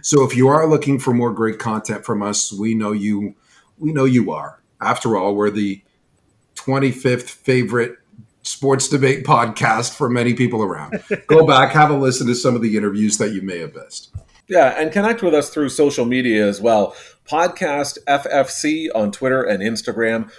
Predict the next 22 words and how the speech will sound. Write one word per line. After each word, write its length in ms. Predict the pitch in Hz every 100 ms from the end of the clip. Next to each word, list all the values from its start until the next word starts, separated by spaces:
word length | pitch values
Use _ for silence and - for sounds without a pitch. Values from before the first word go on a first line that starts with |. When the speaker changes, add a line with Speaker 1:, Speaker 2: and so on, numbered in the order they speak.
| _
Speaker 3:
For 340 | - 139 143 143
future 340 | 143 127 139 117
considerations 880 | 123 104 139 117 107 107 110 104
on 200 | 98 90
Facebook, 560 | - 120 120 - 120 113
you 80 | 90
can 180 | 92 95
like, 340 | 117 135 - _ _
comment, 560 | - 127 123 120 117 -
share 320 | - 143 143
the 100 | 127
post, 440 | 101 120 120 117
and 100 | 104
be 100 | 104
part 240 | 104 123 123
of 60 |
the 60 | 107
debate. 260 | 95 107 -
And 140 | 139
don't 220 | 147 208
forget, 360 | 220 226 190 -
too, 300 | - 160 104